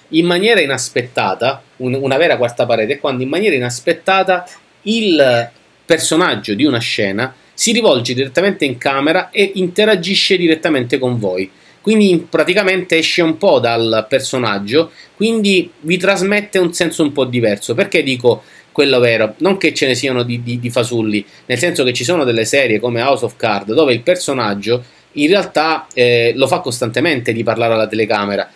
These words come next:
In quel caso, in effetti, il classico effetto sorpresa o quello che comincia, diciamo, a generare una sorta di relazione costante con lo spettatore è di natura diversa, è sempre una quarta parete, eh, sia chiaro, solo che, diciamo,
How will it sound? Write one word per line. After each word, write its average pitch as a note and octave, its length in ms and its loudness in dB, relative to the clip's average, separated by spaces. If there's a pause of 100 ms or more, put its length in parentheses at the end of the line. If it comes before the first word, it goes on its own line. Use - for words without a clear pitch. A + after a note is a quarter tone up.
(120)
In E3+ 160 0
quel G#3 260 0
caso, A2+ 420 0
in C3+ 120 0
effetti, A#2+ 500 -4
il A#2+ 140 -8
classico F3 420 0
effetto D3 380 -2
sorpresa A2+ 680 0 (220)
o C#3 140 0
quello F#3 360 4
che C#3 320 0 (360)
comincia, F#3+ 400 2
diciamo, C#3+ 500 2
a C3+ 180 0 (120)
generare C#3 680 2
una A2 240 -2
sorta E3 360 2
di C3 160 -4
relazione B2 520 0
costante B2+ 440 -2
con A2+ 100 0
lo A2+ 60 -2
spettatore A2+ 680 0
è G#3+ 100 2
di G3+ 100 -2
natura F3+ 260 2
diversa, A#2+ 380 2
è E3+ 40 -2
sempre G3+ 300 0
una B2 140 0
quarta A#2 260 0
parete, A2+ 400 0
eh, G2+ 40 -4
sia C#3 180 -2
chiaro, G2+ 340 -4 (260)
solo G#3+ 320 4
che, E3+ 300 0 (200)
diciamo, D3 600 0